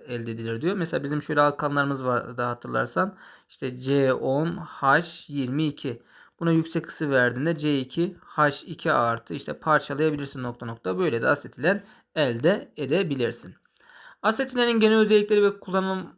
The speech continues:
alanları kulak dolgunluğun olsa yeterli. Çok fazla karşına çıkmaz. Kolayca alevlenen, renks-, renksiz bir gazdır.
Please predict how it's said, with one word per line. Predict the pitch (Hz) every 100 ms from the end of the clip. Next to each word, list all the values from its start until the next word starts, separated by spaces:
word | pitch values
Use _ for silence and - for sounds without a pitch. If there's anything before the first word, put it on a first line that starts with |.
| _
alanları | 175 170 160 151 147 208 -
kulak | 190 190 185
dolgunluğun | 170 160 165 160
olsa | 160 156 170
yeterli. | 160 160 127 127 196
Çok | 165 -
fazla | 151 143 143
karşına | 151 139 139 139
çıkmaz. | 135 151 131 123 208 - _ - _ -
Kolayca | 214 180 165 156
alevlenen, | 151 139 127 123 196 233
renks-, | 175 170 175 170 - - 165
renksiz | 175 170 - 170 143
bir | 131
gazdır. | 123 120 117 117 160 247